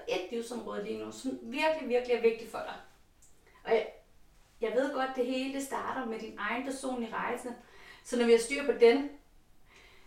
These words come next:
jamen så er det, at du har styr på alle dine livsområder, som jeg underviser i lige nu og på min uddannelseshold.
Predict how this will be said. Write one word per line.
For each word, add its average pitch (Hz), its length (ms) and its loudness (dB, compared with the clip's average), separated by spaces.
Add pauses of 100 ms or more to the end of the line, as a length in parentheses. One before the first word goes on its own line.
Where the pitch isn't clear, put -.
(240)
jamen 226 220 2
så - 140 0
er 226 200 4
det, 233 80 2
at 214 120 0
du 190 100 -2
har 180 100 -4
styr 214 220 0
på - 60 -4
alle 202 160 -2
dine 226 140 0
livsområder, 202 580 -4
som 220 200 -6
jeg 214 80 -2
underviser 220 460 -4
i 208 120 -4
lige 240 200 -4
nu 262 160 0
og - 180 -8
på 226 80 -8
min 220 120 -4
uddannelseshold. 214 800 -6